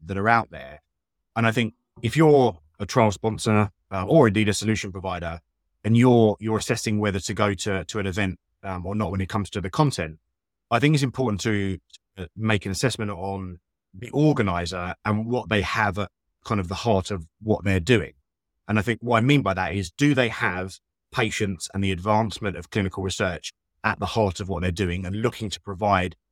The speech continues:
that kind of synergy where everyone's in the room, everyone pulling in the same direction to come away from the event with, with kind of improvement moving forward? Or are they, as an organizer, thinking about the, the financial aspect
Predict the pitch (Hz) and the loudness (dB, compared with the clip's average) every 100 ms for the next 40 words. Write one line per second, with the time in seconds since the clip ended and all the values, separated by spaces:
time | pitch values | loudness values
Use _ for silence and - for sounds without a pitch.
0 | - 107 - 101 95 - 143 110 85 98 | -10 -8 -2 0 0 0 0 0 0 -4
1 | 92 92 92 87 _ _ - 120 117 107 | -4 -4 -4 -8 _ _ 0 2 2 2
2 | 98 95 104 98 113 110 104 92 107 101 | 2 4 2 2 0 0 -2 0 0 2
3 | 92 98 95 92 98 110 - 90 82 90 | 2 0 -2 -2 -2 -2 -4 -6 -6 -10
4 | _ _ - - 120 104 107 98 101 95 | _ _ -10 0 0 2 0 -2 -4 -4
5 | 92 107 98 87 _ _ _ - 104 98 | -2 -2 -2 -4 _ _ _ -4 0 0
6 | - 104 92 - 104 92 - 101 92 135 | 0 -4 -4 -2 -2 -2 -4 -6 0 2
7 | 113 101 - 104 98 98 202 135 90 101 | 2 -2 -4 0 0 4 4 4 2 -2
8 | 117 _ _ _ 123 127 139 151 135 98 | -4 _ _ _ 2 6 8 6 6 2
9 | 98 95 98 92 95 87 85 82 95 113 | 0 -2 -4 -4 -6 -6 -6 -2 0 -2
10 | _ _ _ _ _ _ _ 135 110 107 | _ _ _ _ _ _ _ 0 0 -2
11 | 101 107 101 92 101 98 90 - 117 110 | 2 4 4 0 -4 -2 -4 0 2 2
12 | 107 107 90 - 82 87 - | 2 -2 -4 -6 -10 -12 -12